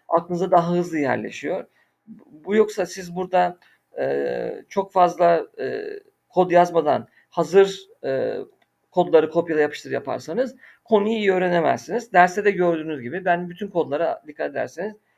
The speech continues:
kendim teker teker yazmıştım. Size de tavsiyemiz bütün kodları teker teker yazın. Kurulum işlemi hala devam ediyor. Ben isterseniz bu videoyu çok uzatmayayım. Ee, kurulum işlemi bittiğinde şuradaki run,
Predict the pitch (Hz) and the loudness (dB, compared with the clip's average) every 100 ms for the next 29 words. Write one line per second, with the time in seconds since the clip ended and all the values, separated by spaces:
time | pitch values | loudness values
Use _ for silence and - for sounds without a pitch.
0 | _ - 180 156 151 175 170 139 147 143 | _ -4 -2 -2 -6 -6 -4 -4 -6 -8
1 | 190 202 180 170 135 120 - 180 233 _ | -8 -6 -2 -2 -4 -12 -12 -14 -14 _
2 | _ _ _ 92 170 139 165 175 160 147 | _ _ _ -12 -8 -6 -6 -4 -6 -6
3 | 135 151 196 170 - - 160 127 131 165 | -10 -10 -12 -16 -18 -6 -6 -4 -6 -6
4 | 160 135 - 135 190 175 117 113 110 _ | -4 -6 -6 -6 -4 -2 -4 -8 -20 _
5 | _ _ _ _ _ 226 247 254 262 247 | _ _ _ _ _ -2 -2 -2 -2 0
6 | 240 240 202 233 240 220 151 165 233 - | 2 2 2 2 2 0 -2 -4 -4 -10
7 | _ _ _ _ _ _ _ _ _ _ | _ _ _ _ _ _ _ _ _ _
8 | _ _ _ _ - 220 214 233 226 226 | _ _ _ _ -2 -2 0 0 0 -4
9 | - - 196 196 196 202 208 185 185 185 | -6 -8 -6 -4 -4 -2 -4 -4 -4 -4
10 | 160 131 139 226 - _ _ _ - 151 | -6 -6 -4 -6 -8 _ _ _ -8 -4
11 | 151 156 220 220 226 220 202 202 - 190 | -4 -6 -6 -4 -4 -4 -4 -6 -8 -10
12 | 160 196 196 190 190 175 185 214 208 | -6 -6 -6 -8 -6 0 0 0 -4